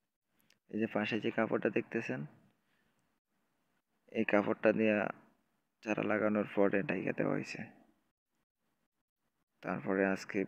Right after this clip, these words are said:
বিশ থেকে তিরিশ দিন পরে কাপড়টা উঠ-, উঠানো হয়েছে। এর ভিতরে ঘাস, প্রচণ্ড ঘাস হয়েছে, যা কাঁচি দিয়ে কাটা যাইতেছে না,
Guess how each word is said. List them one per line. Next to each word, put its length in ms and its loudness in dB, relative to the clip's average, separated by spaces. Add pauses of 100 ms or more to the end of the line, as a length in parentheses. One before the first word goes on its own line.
বিশ 200 -4
থেকে 180 -2
তিরিশ 280 2
দিন 180 0
পরে 380 2
কাপড়টা 480 -2
উঠ-, 300 -4
উঠানো 280 0
হয়েছে। 380 -6 (1300)
এর 200 2
ভিতরে 480 2 (1080)
ঘাস, 280 2 (720)
প্রচণ্ড 400 -2
ঘাস 320 0
হয়েছে, 280 -4 (1500)
যা 100 2
কাঁচি 320 0
দিয়ে 180 0
কাটা 240 2
যাইতেছে 380 0
না, 160 -4